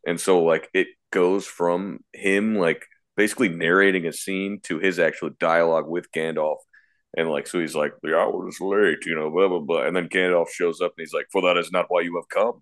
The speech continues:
Like, and the view, for the viewer, it's like, we think it's narration, but then it's like, it's actually just his dialogue. Like, is he, like, speaking to Gandalf in his mind or something? And then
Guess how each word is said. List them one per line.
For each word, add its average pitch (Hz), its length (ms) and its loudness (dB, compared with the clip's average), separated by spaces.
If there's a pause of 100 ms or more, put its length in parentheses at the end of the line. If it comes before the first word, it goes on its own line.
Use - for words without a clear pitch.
Like, 80 180 -6 (840)
and 117 100 4
the 104 80 6
view, 117 340 2
for 110 140 0
the 98 80 0
viewer, 107 400 0
it's 85 140 -4
like, - 160 0
we 95 100 -4
think 92 220 -6
it's - 160 -6
narration, 87 720 0 (500)
but 82 160 -2
then 87 180 0
it's 78 160 -8
like, 73 360 -4 (340)
it's 87 140 0
actually 85 360 0
just 82 300 -4
his 85 280 -2
dialogue. 82 580 2
Like, 78 280 -4
is 90 120 -6
he, 92 120 0
like, 82 180 -2
speaking 92 500 -4
to 82 100 -2
Gandalf 85 480 0
in 82 60 -8
his 78 160 -12
mind 90 560 0
or 87 80 -2
something? 85 480 -4 (1400)
And 87 160 0
then 85 260 -2